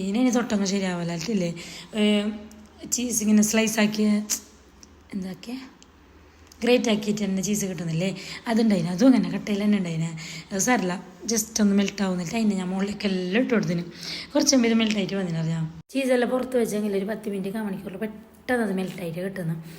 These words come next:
ഞാൻ പിന്നെ ഫ്രീസറിൽ തന്നെ വെക്കുന്നത്, താഴെ വെച്ചെങ്കിൽ പൊട്ട ഉണ്ടാകുന്നല്ലോ ചിലട്ട്. നമുക്ക് എന്തെങ്കിലും ആവശ്യമുണ്ടെങ്കിൽ പുറത്ത് വെച്ചാൽ കഴിയല്ലേ. അങ്ങനെ ഞാൻ ഫ്രീസറിൽ തന്നെ വെച്ചിട്ടുണ്ടായിന്. അപ്പോൾ അത് ഞാൻ മാറ്റി വെച്ചിട്ട് ഈ, ഈ ചീസിനെ ഇട്ടിട്ട്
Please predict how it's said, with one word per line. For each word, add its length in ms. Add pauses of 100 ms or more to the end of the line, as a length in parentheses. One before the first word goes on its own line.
(280)
ഞാൻ 160
പിന്നെ 160 (240)
ഫ്രീസറിൽ 340
തന്നെ 160
വെക്കുന്നത്, 320
താഴെ 240
വെച്ചെങ്കിൽ 380
പൊട്ട 100 (100)
ഉണ്ടാകുന്നല്ലോ 440
ചിലട്ട്. 260 (500)
നമുക്ക് 220
എന്തെങ്കിലും 240
ആവശ്യമുണ്ടെങ്കിൽ 500 (300)
പുറത്ത് 320
വെച്ചാൽ 300
കഴിയല്ലേ. 340 (520)
അങ്ങനെ 280
ഞാൻ 160
ഫ്രീസറിൽ 320
തന്നെ 160
വെച്ചിട്ടുണ്ടായിന്. 480 (380)
അപ്പോൾ 180
അത് 160
ഞാൻ 160
മാറ്റി 240
വെച്ചിട്ട് 220 (100)
ഈ, 20 (640)
ഈ 40 (360)
ചീസിനെ 400
ഇട്ടിട്ട് 340